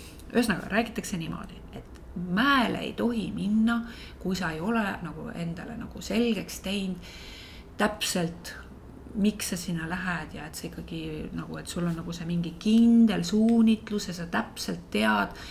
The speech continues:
äh, kuidas sa seda teed, äh, mida sa teed, milleks sa teed.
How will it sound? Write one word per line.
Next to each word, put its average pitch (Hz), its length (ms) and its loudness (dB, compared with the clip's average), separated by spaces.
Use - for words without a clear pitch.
äh, 165 200 -6
kuidas 208 380 0
sa 190 60 -6
seda 175 200 -4
teed, 196 500 -4
äh, 175 480 -8
mida 196 360 0
sa 185 140 -2
teed, 175 600 -2
milleks 185 420 0
sa - 80 -10
teed. - 320 -10